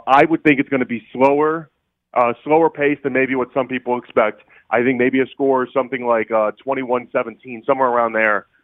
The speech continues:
sounds right to me in my mind. Like, just thinking about it, just not really, and we'll dive more into it tomorrow, obviously, but, like, I don't see this being a shootout. I don't see this being, like,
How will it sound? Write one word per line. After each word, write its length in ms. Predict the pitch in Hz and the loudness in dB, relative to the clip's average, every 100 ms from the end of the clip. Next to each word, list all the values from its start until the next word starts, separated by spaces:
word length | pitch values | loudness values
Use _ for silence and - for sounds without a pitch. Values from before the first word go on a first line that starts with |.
| _ - | _ -2
sounds 200 | 117 113 | 0 0
right 200 | 107 107 | 0 -2
to 40 | 117 | -4
me 140 | 101 | -8
in 80 | 95 | -4
my 140 | 98 | -2
mind. 340 | 95 90 82 85 - | -2 -6 -8 -16 -8
Like, 160 | 101 | -8
just 140 | 113 113 147 | -8 -2 -2
thinking 220 | 135 120 | 0 -2
about 240 | 113 113 | 0 0
it, 100 | 107 | -4
just 220 | - 110 _ _ _ | -8 -16 _ _ _
not 280 | 123 131 135 | -6 -6 -4
really, 360 | 139 131 131 | -2 -2 -2
and 100 | 147 | 0
we'll 80 | 151 | -2
dive 240 | 147 147 | 2 0
more 140 | 143 139 | 0 -4
into 100 | 131 | -2
it 60 | |
tomorrow, 360 | 123 120 120 120 | -4 0 0 2
obviously, 540 | 117 120 117 127 120 117 - - - | 0 -2 -6 -4 -4 -4 -12 -20 -2
but, 100 | 123 | 2
like, 160 | 120 120 | 2 2
I 80 | 127 | 0
don't 200 | 135 143 - | 0 -2 -4
see 140 | 151 | 0
this 140 | 160 139 - | 2 2 0
being 180 | 143 | -2
a 60 | 143 - - | -2 -6 -4
shootout. 360 | 131 123 120 - _ _ - | 0 2 0 -4 _ _ -6
I 80 | 123 | -2
don't 200 | 143 - | -2 0
see 100 | 147 | -2
this 140 | 139 - | -2 -6
being, 280 | 139 139 135 | -4 -2 -2
like, 160 | 131 | -4